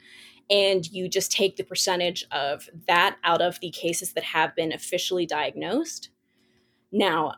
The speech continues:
I mentioned before when we were trying to figure out, you know, how many people actually had H one N one, there's a certain percentage of people that, you know, have laboratory confirmed, you know, absolutely are infected with the coronavirus.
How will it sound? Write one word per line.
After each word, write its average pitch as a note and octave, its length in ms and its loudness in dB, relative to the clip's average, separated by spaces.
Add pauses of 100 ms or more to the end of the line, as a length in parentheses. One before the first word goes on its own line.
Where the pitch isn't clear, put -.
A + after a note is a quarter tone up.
I F#3 80 6
mentioned G3+ 380 2
before F3+ 360 2
when F3+ 160 0
we F3 120 -2
were F3 80 2
trying E3+ 180 -4
to E3+ 60 -4
figure E3 160 -2
out, D#3+ 80 2
you D3 80 -2
know, C#3+ 80 -6
how F3+ 180 0
many F3+ 160 0
people F3 380 -6
actually E3+ 320 -2
had E3+ 340 0
H F3 200 -4
one D3+ 120 -10
N F#3 140 -2
one, F#3+ 300 -2 (420)
there's G#3+ 240 4
a G#3 100 6
certain F#3+ 540 2
percentage F#3+ 460 0
of F#3+ 120 -2
people F3+ 500 0
that, C#3 280 0
you C3+ 80 -4
know, B2 100 -6
have D#3 400 0
laboratory F3+ 920 2
confirmed, F3 800 -4 (460)
you F#3+ 140 -2
know, - 80 -4 (140)
absolutely F#3 640 2
are C#3 80 -4
infected E3+ 580 0
with D#3+ 140 -10
the - 80 -20
coronavirus. A3 880 2